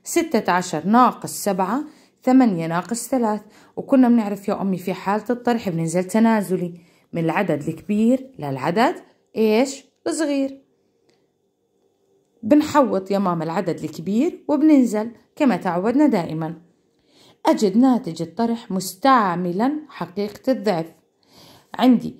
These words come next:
ستة زائد ستة كم يساوي يا أول؟ واثنى عشر ناقص ستة كم بضل عندي؟ وكذلك الأمر هنا، تسعة زائد تسعة شو بتعطيني؟ وإذا الثمانية عشر أخذت منها تسعة يا ماما،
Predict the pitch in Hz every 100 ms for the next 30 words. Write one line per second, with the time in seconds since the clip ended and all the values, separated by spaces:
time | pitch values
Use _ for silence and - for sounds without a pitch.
0 | _ - 269 262 220 208 208 196 - 233
1 | - 226 269 285 269 233 220 - 220 196
2 | 185 190 175 170 175 170 196 220 - _
3 | - - - 185 214 185 190 214 208 208
4 | 214 208 254 240 330 311 302 262 247 226
5 | 208 220 180 220 - _ _ _ _ _
6 | _ _ _ - 220 262 285 247 240 240
7 | 240 277 311 269 233 277 - 233 220 226
8 | 208 226 - 208 262 254 190 190 190 185
9 | 214 277 - _ _ _ - 196 254 247
10 | 247 254 311 427 349 302 254 240 226 185
11 | 165 - 339 320 302 269 254 226 196 208
12 | 208 208 220